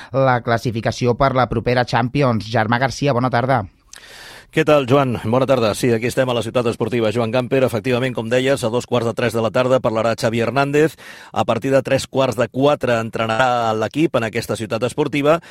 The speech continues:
Speaker 2: i cap a quarts de set marxarà l'expedició cap a Vigo, tota vegada que demà juga d'hora el partit. Serà a partir de dos quarts de set de la tarda a l'estadi de Balaïdos contra un Celta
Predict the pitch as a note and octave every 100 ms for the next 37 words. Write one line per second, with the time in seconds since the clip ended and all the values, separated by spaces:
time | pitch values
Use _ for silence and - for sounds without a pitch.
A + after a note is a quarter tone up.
0 | - - C3+ D#3 D#3 C#3+ C#3 D3 C3 B2
1 | C#3+ C#3+ C3 A#2+ A#2 A2+ A#2 C3 C3+ -
2 | A#2+ A2 C3 C3+ B2+ B2 A#2+ D3+ B2 G2+
3 | A#2+ C3 A#2+ B2 C3 B2+ A2 A#2+ B2+ A2+
4 | A2+ A2 C3 A2+ A2 G#2+ C#3 F3 - -
5 | - - A#2+ A2+ A2 A#2+ A#2 B2 - A#2+
6 | A2 C#3 A#2 A#2 G#2+ C3 C3 D3+ D3+ A2
7 | - A#2+ A2+ A2 G#2+ B2+ C3+ - A#2+ A2+
8 | A#2 C3+ A#2 C#3 B2 D3